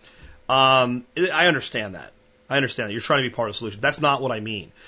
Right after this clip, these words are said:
I mean, if you're part of the foundation, like, "We should have an H O A here," when there wasn't one, or you would actually oppose the removal of one.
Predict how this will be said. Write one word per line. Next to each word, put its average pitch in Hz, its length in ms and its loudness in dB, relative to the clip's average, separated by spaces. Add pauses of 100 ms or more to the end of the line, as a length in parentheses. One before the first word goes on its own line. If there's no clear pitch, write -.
(180)
I 170 120 4
mean, 185 200 4
if 135 120 -2
you're 165 140 0
part 156 420 0
of 131 140 -4
the 123 80 -6
foundation, 123 640 -4
like, 107 140 -6 (100)
"We 247 160 6
should 120 160 0
have 143 200 2
an 143 60 2
H 143 220 2
O 135 140 4
A 156 120 6
here," 104 300 0 (300)
when 139 120 2
there 131 100 2
wasn't 135 360 2
one, 117 260 -4 (320)
or 220 520 10 (180)
you 190 300 4
would 220 160 8
actually 180 400 2
oppose 143 720 2
the 170 80 0
removal 220 640 4
of 104 100 -10
one. 87 200 -16